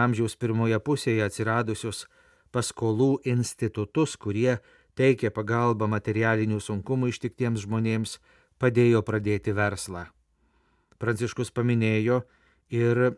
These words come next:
devynioliktojo amžiaus pabaigoje paskelbtą popiežiaus Leono tryliktojo encikliką Rerum Novarum, kuri įkvėpė to meto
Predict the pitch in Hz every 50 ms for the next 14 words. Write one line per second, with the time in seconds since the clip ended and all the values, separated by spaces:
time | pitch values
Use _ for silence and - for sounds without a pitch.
0 | _ _ - 117 98 117 117 110 113 110 113 110 110 110 104 107 104 - _ -
1 | 110 110 110 110 107 113 110 110 110 110 107 110 104 - - 110 101 104 110 110
2 | 104 110 110 110 107 104 113 107 - - - 107 101 98 92 _ _ - 113 113
3 | 107 _ _ _ _ _ _ _ _ - 117 117 107 98 117 110 101 117 117 110
4 | - - 107 107 107 107 107 107 107 107 104 - - 104 107 107 101 104 101 -
5 | - 107 107 110 110 110 110 110 101 - 117 107 - 110 110 110 - - 113 110
6 | 110 _ _ _ _ _ _ _ - 110 113 117 110 110 104 107 104 104 104 104
7 | 98 101 101 117 127 127 123 110 107 92 92 - - 107 101 101 107 _ 147 147
8 | 135 - 117 117 113 107 - 110 104 - 117 107 110 110 107 107 107 - - 101
9 | 95